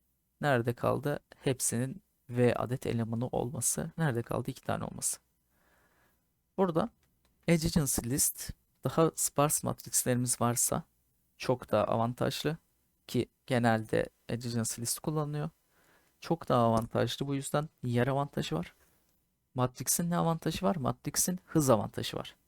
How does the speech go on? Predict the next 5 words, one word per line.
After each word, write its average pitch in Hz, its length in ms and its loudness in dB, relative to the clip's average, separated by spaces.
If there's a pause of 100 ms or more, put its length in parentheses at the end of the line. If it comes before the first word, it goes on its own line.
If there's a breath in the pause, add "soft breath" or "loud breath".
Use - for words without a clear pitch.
Ben 156 220 0
burada 151 200 -2
mesela 151 380 -2 (560 soft breath)
sıfırıncı 131 760 4
nodun 147 320 -2